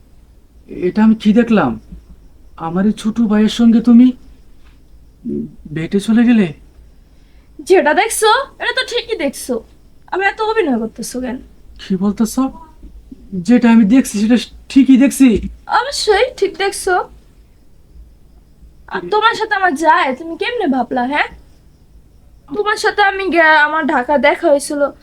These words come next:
Speaker 2: তার ভাবছিলাম তুমি অন্য-, অনেক স্মার্ট হইবা, তোমাকে স্মার্ট বানাইতে পারবো,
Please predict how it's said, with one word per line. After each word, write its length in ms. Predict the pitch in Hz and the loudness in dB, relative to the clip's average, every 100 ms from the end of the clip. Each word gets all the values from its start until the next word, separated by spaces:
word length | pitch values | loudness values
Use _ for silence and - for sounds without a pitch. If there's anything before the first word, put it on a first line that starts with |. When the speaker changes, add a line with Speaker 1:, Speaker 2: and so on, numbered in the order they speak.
| - - | -16 -2
Speaker 2:
তার 180 | 415 440 | 0 2
ভাবছিলাম 420 | 415 381 427 381 | 2 2 -2 -2
তুমি 180 | 392 381 | -2 0
অন্য-, 400 | 370 339 320 294 - | 0 0 -2 -2 -10
অনেক 220 | 311 294 302 294 | -8 -8 -8 -12
স্মার্ট 400 | - 277 254 240 | -8 -2 0 0
হইবা, 360 | 285 247 240 233 | -4 -2 -2 -2
তোমাকে 340 | 262 254 302 | -4 -4 -6
স্মার্ট 320 | 311 311 277 | -8 -2 0
বানাইতে 440 | 233 269 254 247 240 | 0 -2 -2 -4 -6
পারবো, 220 | 247 240 | -2 -2